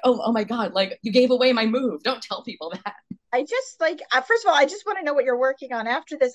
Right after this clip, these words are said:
Speaker 2: And I also, I'm gonna watch that digital short the minute we're done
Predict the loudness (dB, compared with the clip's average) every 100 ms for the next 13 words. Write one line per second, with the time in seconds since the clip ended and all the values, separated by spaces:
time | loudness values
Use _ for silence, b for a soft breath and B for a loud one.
0 | -2 0 2 2 2 0 0 0 -2 -2
1 | -2 0 -2 -2 -6 -6 -6 -6 -4 0
2 | 0 0 -4 -4 -2 -4 -4 -8 -4 -6
3 | -6